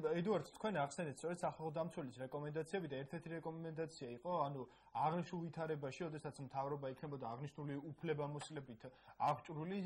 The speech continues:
სასამართლო ზედამხედველობის საკითხი და ხარისხი როგორი იქნებოდა, აი, ამის გათვალისწინება თუ მოხდა და საერთოდ რასთან გვაქვს საქმე, ა, ესეთი გადაწყვეტილება, ასე სახალხო დამცველმა ნელ-ნელა ახსენა, რომ აი ესეთი ტიპის გადაწყვეტილება, ესე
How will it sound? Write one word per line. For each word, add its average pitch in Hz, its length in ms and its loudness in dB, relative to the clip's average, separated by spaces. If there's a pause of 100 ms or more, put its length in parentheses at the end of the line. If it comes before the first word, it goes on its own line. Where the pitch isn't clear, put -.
(200)
სასამართლო 160 580 0
ზედამხედველობის 147 880 0 (120)
საკითხი 147 540 0
და - 140 0
ხარისხი 160 500 -2 (320)
როგორი 147 380 4
იქნებოდა, 151 480 0
აი, 180 160 4
ამის 151 300 4
გათვალისწინება 151 880 4
თუ 139 160 -8
მოხდა 147 320 0
და 190 160 6 (240)
საერთოდ 165 400 0
რასთან 147 520 10
გვაქვს 120 280 -2
საქმე, 170 340 2 (140)
ა, 127 160 4 (340)
ესეთი 175 480 -2
გადაწყვეტილება, 156 640 2
ასე 156 160 -2
სახალხო 147 340 -4
დამცველმა 143 480 -2
ნელ-ნელა 143 760 -2
ახსენა, 143 440 0
რომ 180 240 2 (380)
აი 160 140 4
ესეთი 190 220 2
ტიპის 180 220 -2
გადაწყვეტილება, 160 580 2
ესე 156 200 0